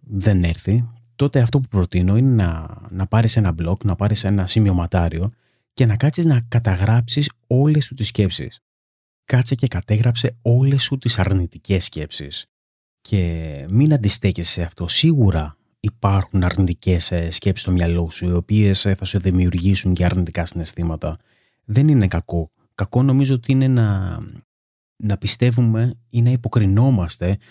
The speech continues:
ότι δεν υπάρχει καμία αρνητική σκέψη στο μυαλό μας. Ο στόχος, λοιπόν, της άσκησης είναι να μάθεις να βιώνεις τα αρνητικά σου συναισθήματα. Και είναι πάρα πολύ σημαντικό. Είναι σημαντικό γιατί θα μάθεις ουσιαστικά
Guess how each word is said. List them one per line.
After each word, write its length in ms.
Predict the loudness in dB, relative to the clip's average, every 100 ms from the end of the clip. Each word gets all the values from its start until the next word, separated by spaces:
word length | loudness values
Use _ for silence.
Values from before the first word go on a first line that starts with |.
| _
ότι 220 | -4 -2 2
δεν 160 | 2
υπάρχει 340 | 2 0 0 0
καμία 380 | 2 4 4
αρνητική 360 | 2 0 -4 -4
σκέψη 280 | -2 -4 -2
στο 100 | -2
μυαλό 280 | 0 -2 -4
μας. 260 | -8 -14 _ _ _ _ _ _ _ _
Ο 120 | -10
στόχος, 280 | -4 -2 2
λοιπόν, 260 | 2 2 0
της 180 | 0 -2
άσκησης 480 | -2 -6 -10 -4
είναι 180 | 0 2
να 140 | 2 0
μάθεις 380 | 0 0 2
να 140 | 2 0
βιώνεις 840 | 0 0 2 2 2 -2 -8 -16 -20 _ _ _
τα 100 | -2
αρνητικά 400 | -2 -4 -4 -6
σου 60 | -6
συναισθήματα. 800 | -8 -10 -8 -10 -10 -12 -14 -14 _ _ _ _ _ _ _ _
Και 180 | -4 0
είναι 240 | 2 2
πάρα 380 | 0 0 2 2
πολύ 160 | 0 -2
σημαντικό. 400 | -2 -4 -2 0
Είναι 260 | 2 0 -2
σημαντικό 520 | 0 0 0 0 0
γιατί 180 | 0 -2
θα 140 | -4
μάθεις 600 | 0 2 2 0 0 0
ουσιαστικά 680 | -2 -6 -6 -8 -2 0 0